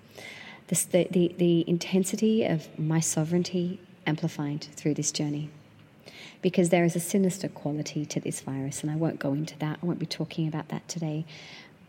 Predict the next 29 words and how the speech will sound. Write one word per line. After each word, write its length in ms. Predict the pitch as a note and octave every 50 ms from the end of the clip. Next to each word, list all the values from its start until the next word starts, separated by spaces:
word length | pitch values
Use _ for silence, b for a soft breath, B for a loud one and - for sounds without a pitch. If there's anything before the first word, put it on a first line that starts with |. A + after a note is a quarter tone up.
| _ - - - _ -
But 280 | - E3 D3+ - - - -
in 520 | - F3+ F3 F3+ F3+ F3+ F3 - - - - - - -
really 420 | E3+ E3 E3+ E3+ F3+ F#3 F3+ E3+
sitting 440 | E3+ - - - E3+ F3+ F#3+ G3+ G3
with 200 | F#3 F3+ F3+ -
that, 220 | G3+ G3 G3 - - - - - - - - - - - - - -
whilst 300 | D#3+ D#3 D#3 D#3 - -
in 80 | D#3+ D#3+
the 80 | D#3
throes 360 | - - - D#3 D#3 D#3+ E3
of 120 | F3 E3 E3
it, 300 | D#3 - - - - - B B B B B B B B B B - - - - - -
it 120 | - F3 -
just 240 | E3+ E3 - -
intensified 680 | E3+ E3 E3 D#3+ - - F3+ E3+ - F3 E3 - D#3+ D#3
and 140 | D3+ C#3 -
amplifi-, 480 | - D3+ D3 - - D#3+ - - D#3+ D#3 - -
amplified 520 | E3 D#3+ - E3+ E3 - D#3 D3 C#3+ -
my 160 | D3+ D3 D3+
desire 580 | D#3 E3 C#3+ - - C#3+ D3 D3 D3 D3 D3 C#3+
to 320 | - - - D#3+ D#3 D#3 D3+ B B B B B B B B B - - - - - - - - - - - - - - - - - - - - - E3+ C#3+ - - - - - - - - E3
be 280 | F3 F3 F#3+ G3 G3 F#3 -
in 160 | - F3 F3
the 80 | F3 E3+
light, 480 | E3 D#3 D3+ D3 E3 - - - - - - - - - - - - -
to 140 | - - F3
channel 340 | - - F#3+ E3 E3 D#3+ D#3+
the 80 | D#3+
light, 460 | D3+ D3+ D3+ D3 D3+ - - - -